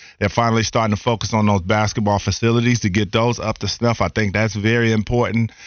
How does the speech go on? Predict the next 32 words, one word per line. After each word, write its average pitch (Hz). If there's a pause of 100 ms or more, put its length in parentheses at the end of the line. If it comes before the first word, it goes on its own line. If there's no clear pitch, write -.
(180)
uh, 113
for 120
them 117
at 107
this 117
point 117
because 107
Halton 127
Arena, 107
I 95
mean, 101
I 110
know 104
the 95
last 92
time 95
I 120
was 98
there, 95
I 98
mean, 98
that's 107
not 107
a, 95 (480)
that's 107
not 113
an 104
arena 107
that 98
if 95
I'm 110
a 95